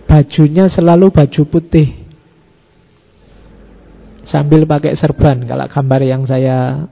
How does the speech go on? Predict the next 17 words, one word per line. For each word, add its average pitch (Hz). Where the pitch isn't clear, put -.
pampangkan 139
di 131
atas 127
tadi. 127
Pakai 143
serban, 165
punya 147
jenggot. 131
Ya 123
kan? 147
Cuma -
bukan 131
muslim 147
pasti, 135
Islam 147
belum 131
ada 135